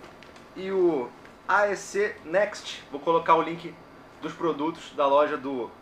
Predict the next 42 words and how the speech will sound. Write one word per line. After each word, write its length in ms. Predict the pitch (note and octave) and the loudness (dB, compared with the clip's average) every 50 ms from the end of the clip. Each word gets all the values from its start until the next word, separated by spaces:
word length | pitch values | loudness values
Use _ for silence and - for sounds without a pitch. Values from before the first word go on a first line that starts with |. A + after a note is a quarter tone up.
| - - G#2+ | -20 -14 -10
do 80 | C#3 | -4
Matheus 720 | C3+ D3 C#3 C3 - - D#3 D#3+ E3 D3 C#3 - - - - - | -2 0 0 0 -2 -2 -2 -2 -2 -4 -6 -10 -14 -16 -12 -10
aqui 200 | A2+ B2 - D#3 | -10 -8 -8 -4
na 120 | C#3+ D3 C#3+ | -4 -2 -4
descrição 440 | C#3 C3 - D#3 C#3+ - - D3+ | -4 -6 -10 -12 -10 -8 -6 -6
do 80 | D3+ D3+ | -6 -6
vídeo 220 | B2+ C3+ C#3+ C#3 | -6 -8 -8 -6
pra 80 | - D3+ | -6 -6
quem 100 | D3+ D#3 | -6 -6
quiser 220 | D#3 C#3 C#3 D3 | -8 -6 -6 -6
conferir. 400 | - D#3 C#3+ - C#3+ C#3 D#3 F3 E3+ - - - - - - - - - - - - - - - - - | -6 -6 -8 -8 -8 -6 -6 -6 -8 -10 -14 -20 -20 -20 -20 -20 -20 -20 -20 -20 -20 -20 -20 -18 -14 -10
O, 380 | D3+ D#3 D#3+ E3+ F3+ - F#3+ | -8 -8 -8 -8 -6 -6 -6
o 40 | F#3 | -4
Valdson 420 | E3 E3 F3+ F#3+ G#3+ G#3 - A#3 | 0 4 6 6 4 4 0 -4
comprou 520 | G#3+ - A3+ G#3 G3+ G3+ G3 G#3+ A3 - F#3+ | -4 -2 -2 -4 0 2 2 4 4 4 4
o 80 | G3 | 6
adaptador 580 | F#3+ F#3 G3 G3+ G3 - G#3 F#3 E3+ F3 F#3+ G#3 | 6 6 6 4 4 4 2 2 2 0 -2 -4
do 80 | G3 G3+ | -6 -8
Kinect 500 | - A3 G3 F3 F3+ G3 G3+ - - - | -8 -6 -2 0 2 0 0 -2 -6 -4
pra 160 | - F#3+ F3+ | -2 0 0
mim 280 | E3+ F3 G3+ A3+ - - | 0 -2 -4 -6 -10 -12
e 120 | - G3 G#3 | -14 -14 -10
o 280 | A3 A#3 A#3 A3+ F3+ - - - - - - - | -10 -8 -8 -8 -8 -12 -14 -18 -20 -20 -4 2
Matheus 460 | G3 G3 F3+ - - F#3+ G3 A3 G3+ | 4 4 4 4 0 -2 -2 -2 -2
mandou 460 | G#3 G#3+ G3+ G3 F3 G#3 A3 G#3+ - | -2 -2 -2 -2 -2 -2 -2 -2 -2
algumas 340 | F#3 F#3 F3 G#3 B3 A#3+ - - | -2 -4 -2 -2 -2 -2 -2 -4
coisas 240 | - F#3+ G3 G3 F#3+ | -6 -6 -6 -6 -4
pra 140 | - G3+ F#3+ | -2 -2 -2
mim 120 | G3 G3 | -2 -2
aqui. 320 | F3+ E3+ - G3 G3+ G3+ - - - - - - - - - - - | -6 -6 -6 -10 -12 -12 -14 -16 -20 -20 -20 -20 -20 -20 -20 -20 -4
Cara, 400 | - G#3+ G#3 G3+ F3 C#3 - - - - - - - | 0 2 4 4 4 2 0 -4 -10 -18 -20 -20 -14
muito 400 | C#3 D3+ D#3+ F#3+ A#3 C4 - A#3 | -10 -8 -6 -4 -4 -2 -2 -2
obrigado. 480 | G#3+ F#3 F3+ D3+ D3+ E3+ F#3 F#3 D#3+ F#3 | 0 0 -2 0 2 2 2 2 2 0
Olha 140 | - F3 | -2 -2
que 100 | - - | -4 -6
controle 500 | - - F#3+ F3 E3 E3 F3+ G3 G3+ G3+ | -8 -6 -6 -6 -4 -4 -4 -4 -2 -4
lindo 260 | F3+ E3 F3+ G3+ F#3+ F3 | -6 -6 -6 -6 -6 -6
ele 120 | E3 F3 | -6 -6
me 80 | F#3 F3+ | -4 -4
mandou 420 | F3 E3 D#3+ D#3+ F3+ G3 F#3 - | -2 -2 -2 0 0 -2 -2 -4
de 120 | - F3+ | -8 -10
presente. 640 | - - F3 E3+ D3+ C#3+ E3+ F#3 G3 F#3+ - - | -6 -4 -4 -4 -2 -2 -4 -6 -6 -8 -10 -16